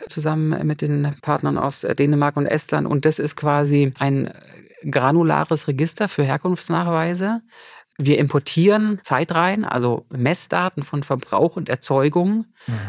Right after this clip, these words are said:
Speaker 1: und, äh, erstellen darauf Zertifikate. Und dann kann quasi eine Drittpartei kommen und sagen, „Ich hab hier Verbrauchszertifikate“, und dann kaufe ich mir die Erzeugungszertifikate dazu,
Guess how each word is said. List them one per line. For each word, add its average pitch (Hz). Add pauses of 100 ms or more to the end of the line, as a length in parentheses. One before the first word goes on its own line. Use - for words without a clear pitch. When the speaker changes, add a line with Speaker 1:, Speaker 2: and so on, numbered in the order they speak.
(200)
Speaker 1:
und, 147
äh, 143
erstellen 147
darauf 147
Zertifikate. 120 (120)
Und 147
dann 135
kann 143
quasi 135
eine 127 (120)
Drittpartei 147
kommen 170
und 147
sagen, 147 (520)
„Ich 143
hab 147
hier 139
Verbrauchszertifikate“, 170
und 151
dann 135
kaufe 151
ich 135
mir 135
die 123
Erzeugungszertifikate 165
dazu, 160